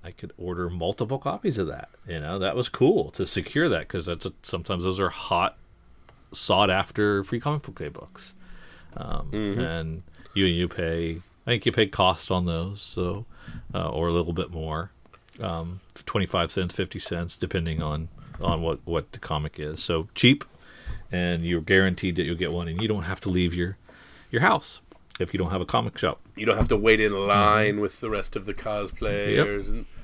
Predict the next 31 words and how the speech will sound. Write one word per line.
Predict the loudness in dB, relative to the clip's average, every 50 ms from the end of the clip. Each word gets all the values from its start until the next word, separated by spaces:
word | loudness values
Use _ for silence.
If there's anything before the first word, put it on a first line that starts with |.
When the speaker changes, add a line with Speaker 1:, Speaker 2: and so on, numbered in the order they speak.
| -16 -16 -18 -18 -16 -10
Speaker 2:
the | -6 -4 -4
enjoyment | -2 -4 -4 -4 -2 -2 -2 -2 -2 -4
of | -4 -4
that | -6 -2 4
Speaker 1:
But, | 8 8 8 10
Speaker 2:
day. | 10 8
Speaker 1:
um, | 8 8 6 2 -2 -6 -12 -18 -8 0
in | 2 2 2 2 2 _
every | 6 6 8 8 6 6
episode | 6 4 2 -2 0 4 6 6 6 6 4 2
show | 0 4 4 4 4
notes, | 4 2 0 -2 -4 -4 -2
we | 0 0 0
put, | 0 2 4 4 4 4 0 -6 -18 _ _ _ -20 -20 -20 -20 -20 -20 -20 -20 -16 -6
uh, | -2 0 0 2 2 2 0 -2 -2
the | -2 -2 -2
link | 0 2 2 2 2 2 -2 -6 -14 -16 -16 -20 -20 _ _ _ -20 -20 -18 -4
to | 2 4 4 4
get | 6 4 4 4
on | 4 2 2
the | 0
list | 0 0 0 0 0 -2 -4 -8 -10 -10 -14 -16 -18 _ -20 -20 _ _ _ _
for, | _ -2 0 2 2 4 4 2 2 2 0 -2 -2 -6 -10 -16 _ _ _ _ -20 -20 -20 -20 -20 -20 -20 -20 -20 -8 -4
uh, | -4 -2 -2
Cowabunga | 0 2 4 4 4 4 2 2 2 2 2 4
and | 4 4 4 4 2 0 -2 4 6
Eric's | 8 8 8 8 6 2 -4 -2
email, | 0 0 0 0 0 0 -2 -2 -4 -4 -6 -10 -14 -14 -16 -12 -6
uh, | -4 -4 -2 -2
which | -2 -4 -2 -2
is | -2 -2 -2 -4 -8 -8